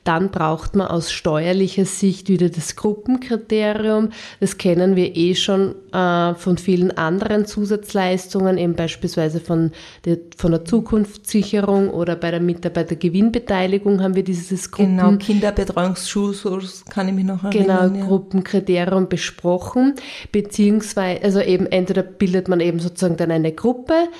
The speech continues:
Speaker 1: oder man braucht eine lohngestaltende Vorschrift, eben einen Kollektivvertrag oder eine Betriebsvereinbarung. Das sind eben, ist eben zu-, quasi die zusätzliche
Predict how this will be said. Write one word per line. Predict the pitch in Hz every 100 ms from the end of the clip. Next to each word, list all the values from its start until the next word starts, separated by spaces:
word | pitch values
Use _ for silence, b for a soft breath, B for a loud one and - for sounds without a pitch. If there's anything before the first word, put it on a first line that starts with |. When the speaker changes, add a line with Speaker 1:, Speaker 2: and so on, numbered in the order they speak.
| B B B
Speaker 1:
oder | 190 202 214
man | 196
braucht | 180 175 175 196
eine | 185
lohngestaltende | 175 165 170 190 - 170 160 180 175 175
Vorschrift, | - 170 175 - 180 -
eben | - -
einen | 165 170 170
Kollektivvertrag | 175 165 - - 185 185 196 185 175 170 165 - 180
oder | 170 170
eine | 156 160
Betriebsvereinbarung. | 165 156 - 147 - - - - 143 143 151 151 151
Das | 160 156
sind | 165
eben, | 160 160
ist | 156 170 165
eben | 160 156 -
zu-, | 180
quasi | - - 165 160
die | 160 165
zusätzliche | - 208 202 190 175 - 170 185 175